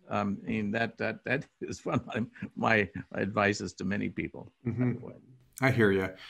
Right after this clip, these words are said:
Speaker 2: Um, w-, what I did wanna touch on was the policy design, because again, when you first connected, you were not licensed.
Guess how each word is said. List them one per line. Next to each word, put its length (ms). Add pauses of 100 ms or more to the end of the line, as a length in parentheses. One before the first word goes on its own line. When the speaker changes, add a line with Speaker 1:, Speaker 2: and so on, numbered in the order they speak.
(240)
Speaker 2:
Um, 460 (640)
w-, 180 (120)
what 140
I 80
did 220
wanna 220
touch 320
on 400 (120)
was 360
the 540 (360)
policy 460
design, 360
because 280
again, 260
when 120
you 120
first 380
connected, 720 (420)
you 100
were 120
not 300
licensed. 640